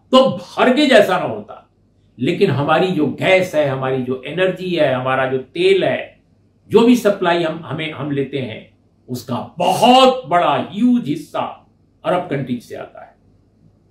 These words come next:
और हमारा माल, हमारे देश के जो बड़े पूंजीपति हैं, जो संयोगवश भारतीय जनता पार्टी को जो चंदा भी देते हैं,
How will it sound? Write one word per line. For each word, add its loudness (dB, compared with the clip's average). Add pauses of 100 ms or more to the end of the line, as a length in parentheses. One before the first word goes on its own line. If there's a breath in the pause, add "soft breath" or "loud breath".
(440)
और 8
हमारा 4 (160)
माल, 2 (200)
हमारे 4
देश 0
के -4
जो -2
बड़े -2
पूंजीपति -8
हैं, -10 (720)
जो -4
संयोगवश 4
भारतीय -2
जनता -4
पार्टी -2
को -6
जो -6
चंदा -2
भी -2
देते -6
हैं, -14